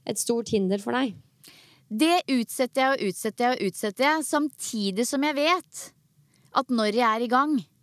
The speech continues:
Speaker 2: så vil godfølelsen være så god at jeg klør meg i lu-, i huet og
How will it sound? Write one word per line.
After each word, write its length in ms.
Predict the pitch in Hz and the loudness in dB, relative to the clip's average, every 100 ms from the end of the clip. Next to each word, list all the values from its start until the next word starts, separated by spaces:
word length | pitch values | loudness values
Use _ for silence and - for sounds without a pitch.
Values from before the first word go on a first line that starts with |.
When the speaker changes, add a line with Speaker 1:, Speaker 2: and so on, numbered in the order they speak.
| _ _ - | _ _ -2
Speaker 2:
så 140 | 262 | 0
vil 220 | 226 233 247 | 2 0 0
godfølelsen 560 | 247 196 190 175 233 240 | 0 0 -2 -2 -2 2
være 240 | 214 185 | 2 2
så 360 | 226 - 247 240 | -2 -2 0 0
god 380 | 226 269 320 269 | 0 0 0 0
at 160 | - - | -4 0
jeg 240 | 247 247 - - | 0 -2 -8 -4
klør 240 | 240 202 | 0 0
meg 160 | 196 214 | 0 -2
i 80 | 226 | -2
lu-, 100 | 202 | 0
i 140 | 214 220 214 | 0 0 0
huet 160 | 214 | 0
og 100 | 185 | 0